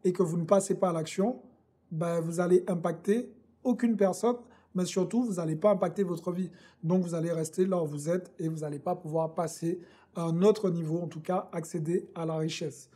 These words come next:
Donc, le plan d'action est tout autant important que le mindset. Je rencontre aussi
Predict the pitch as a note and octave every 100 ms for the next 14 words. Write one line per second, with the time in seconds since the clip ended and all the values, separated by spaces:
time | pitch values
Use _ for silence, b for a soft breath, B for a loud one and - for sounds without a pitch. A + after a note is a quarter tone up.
0 | b b - F#3 A3 A3 C#4+ C4 G#3+ -
1 | F#3+ A3+ - G3+ C4 C4 A3+ A#3 C4+ G3+
2 | - F3 E3+ E3 G3 - _ _ F3+ E3+
3 | E3+ E3 D#3+ D#3+ - - - F3 F3+ F3+
4 | G3 G3+ G3 F#3 - A#3 B3